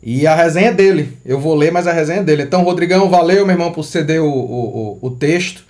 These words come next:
E um abraço pra você, velho. O time do faxineiro da academia de Tromaville, Melvin Ferd, é desprezado e humilhado pelos frequentadores do local.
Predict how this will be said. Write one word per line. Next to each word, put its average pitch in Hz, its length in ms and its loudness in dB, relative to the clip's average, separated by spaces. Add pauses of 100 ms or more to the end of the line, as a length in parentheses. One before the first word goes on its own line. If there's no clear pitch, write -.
(300)
E - 60 -10
um 147 100 0
abraço 156 340 0
pra 123 120 -4
você, 101 40 -4
velho. - 180 -14 (220)
O 185 140 -2
time 330 220 0
do 269 100 -2
faxineiro 160 640 -2
da 143 100 0
academia 147 460 0
de 131 140 -4
Tromaville, 127 760 -4
Melvin 156 380 0
Ferd, 120 480 -6 (480)
é 170 100 0
desprezado 180 760 0
e 196 40 2
humilhado 151 460 0
pelos 156 240 -8
frequentadores 180 680 -2
do 165 100 -8
local. 127 420 -10